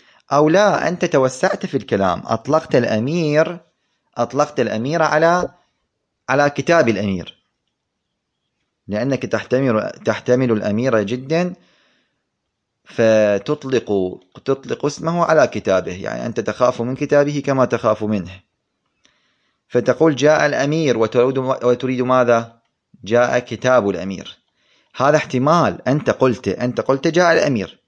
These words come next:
يحتمل أن مرادك: "جاء كتاب الأمير"، فتقول ماذا؟ فتقول: "نفسه".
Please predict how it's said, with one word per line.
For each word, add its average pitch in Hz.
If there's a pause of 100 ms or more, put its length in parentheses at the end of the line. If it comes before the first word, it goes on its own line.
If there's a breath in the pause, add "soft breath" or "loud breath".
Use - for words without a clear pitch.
(540 soft breath)
يحتمل 202 (460 soft breath)
أن 147
مرادك: 120 (280)
"جاء 127
كتاب 117
الأمير"، 101 (280)
فتقول 143
ماذا؟ 127 (840)
فتقول: 110
"نفسه". 92